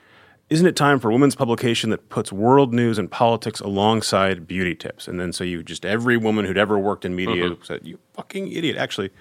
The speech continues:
Speaker 1: Elizabeth Spires, you said, said is now your friend, said, "For fuck's sake, Goldberg, read some goddamn women's sites."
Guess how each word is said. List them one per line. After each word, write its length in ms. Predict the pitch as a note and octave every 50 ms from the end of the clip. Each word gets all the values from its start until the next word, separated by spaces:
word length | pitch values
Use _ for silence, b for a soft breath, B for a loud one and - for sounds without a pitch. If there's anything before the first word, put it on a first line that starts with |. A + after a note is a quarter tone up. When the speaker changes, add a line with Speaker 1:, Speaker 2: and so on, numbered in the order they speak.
| b b b b _
Speaker 1:
Elizabeth 220 | - A2 G#2 - -
Spires, 280 | - B2 B2+ A#2+ A2
you 60 | F#2+ F2
said, 300 | - F#2 F2 D#2 D2+ -
said 160 | - - E2
is 120 | F2 G2
now 140 | F2+ F2+ F2+
your 140 | F2 E2 E2
friend, 340 | - - A2 A2+ A2 A2 G#2+
said, 160 | - A#2 F2+ B B B B B B
"For 100 | - -
fuck's 360 | - - - C3+ C3 - -
sake, 200 | - B2+ A#2+ -
Goldberg, 500 | - A#2+ A#2+ A#2+ G#2 A#2+ A#2 A#2+ A2+ F2+
read 280 | F#2 G#2 A2 A#2 A2 -
some 160 | - G#2+ G#2+
goddamn 580 | - G#2+ G#2+ G#2 G2+ F#2+ F#2 G2 G2+ G2+ F#2+
women's 320 | F2+ F2+ F#2+ G2 F2+ E2+ -
sites." 340 | - E2+ D#2 D#2 - -